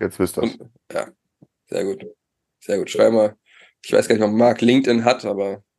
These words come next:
Speaker 2: vielleicht
Speaker 1: <laughs>
Speaker 2: meldet er sich ja auf unseren Podcast. Gut, dann haben wir noch eine, eine, eine kleine K-I-Ecke.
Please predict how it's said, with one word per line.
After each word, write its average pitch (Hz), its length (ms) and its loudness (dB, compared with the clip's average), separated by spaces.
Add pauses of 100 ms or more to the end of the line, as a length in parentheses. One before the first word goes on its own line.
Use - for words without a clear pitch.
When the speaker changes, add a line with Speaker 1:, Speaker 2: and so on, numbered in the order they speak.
(120)
Speaker 2:
vielleicht - 520 -10 (580)
Speaker 1:
<laughs> 101 260 0
Speaker 2:
meldet 104 300 2
er 101 140 4
sich 113 140 -4
ja 107 160 4
auf 101 200 -2
unseren 107 260 -4
Podcast. - 640 -8 (680)
Gut, 233 480 4 (240)
dann 127 480 2 (840)
haben 139 180 0
wir 147 60 0
noch 135 140 0
eine, 127 220 -4
eine, 123 280 2
eine 117 160 0
kleine 135 340 0
K-I-Ecke. 113 720 -2